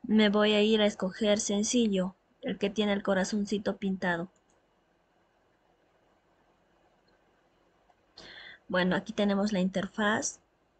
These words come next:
ya que tenemos la barra de menú, barra de título, la barra de herramientas, ¿ya? Y las, y también, ah,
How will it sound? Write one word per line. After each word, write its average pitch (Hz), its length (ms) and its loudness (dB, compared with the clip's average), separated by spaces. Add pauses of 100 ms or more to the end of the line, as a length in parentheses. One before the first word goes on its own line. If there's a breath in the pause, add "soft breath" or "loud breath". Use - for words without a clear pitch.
ya 170 340 0
que 196 100 -4
tenemos 180 400 -2
la 165 80 -4
barra 156 240 -4
de 202 100 -4
menú, 233 320 2
barra 190 240 2
de 208 120 -2
título, 247 440 -2
la 226 100 2
barra 180 200 0
de 190 100 2
herramientas, 240 680 0 (720)
¿ya? 214 340 -2 (1040)
Y 226 160 6
las, 208 360 4
y 202 260 2
también, 214 400 2 (360)
ah, 185 540 2